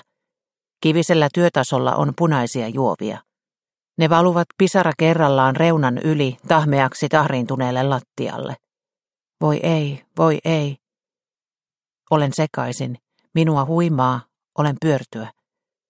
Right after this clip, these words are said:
Kaappaan kouraani lisää paperipyyhkeitä. Tiedostan riskit, vaikka olen paniikissa. Samat kuin ennen.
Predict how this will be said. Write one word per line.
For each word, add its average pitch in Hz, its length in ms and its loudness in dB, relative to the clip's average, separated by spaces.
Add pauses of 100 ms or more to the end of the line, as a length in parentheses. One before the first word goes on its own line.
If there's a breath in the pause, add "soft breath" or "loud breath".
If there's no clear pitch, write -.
(340)
Kaappaan 156 500 2
kouraani 135 520 2
lisää 143 340 0
paperipyyhkeitä. 113 920 -6 (920)
Tiedostan 147 500 2
riskit, 160 440 -6 (440 soft breath)
vaikka 160 300 2
olen 143 260 4
paniikissa. 123 680 -2 (680)
Samat 131 340 0
kuin 135 200 -4
ennen. 120 420 -4